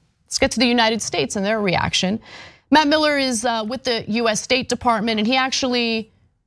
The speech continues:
put out a mild condemnation of what Israel is planning to do,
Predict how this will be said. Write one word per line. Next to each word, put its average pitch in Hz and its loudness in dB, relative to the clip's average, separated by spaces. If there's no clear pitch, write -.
put 381 2
out 370 4
a 320 2
mild 269 0
condemnation 359 -2
of 226 0
what 233 2
Israel 254 0
is 240 -4
planning 262 -2
to 269 -2
do, 254 -2